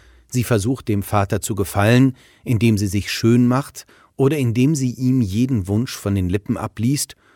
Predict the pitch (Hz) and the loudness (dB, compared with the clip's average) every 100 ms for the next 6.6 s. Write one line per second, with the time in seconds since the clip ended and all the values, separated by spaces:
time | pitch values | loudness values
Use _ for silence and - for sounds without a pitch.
0 | _ _ _ _ 151 160 180 170 139 139 | _ _ _ _ 2 4 4 2 2 0
1 | 135 131 123 - - 123 117 - 113 110 | 0 0 0 -2 -4 -4 -4 -4 0 0
2 | - 110 87 - 87 - - - - _ | -2 -6 -6 -8 -10 -10 -14 -16 -18 _
3 | _ _ _ _ _ 139 135 139 160 180 | _ _ _ _ _ 2 4 4 0 -2
4 | - - 135 165 160 _ _ - 151 143 | -4 -4 0 0 -2 _ _ -2 -2 0
5 | 135 131 - 107 113 117 123 101 98 87 | 0 0 0 0 0 0 0 2 0 -2
6 | - 87 87 - 71 113 | -6 -10 -12 -14 -16 -18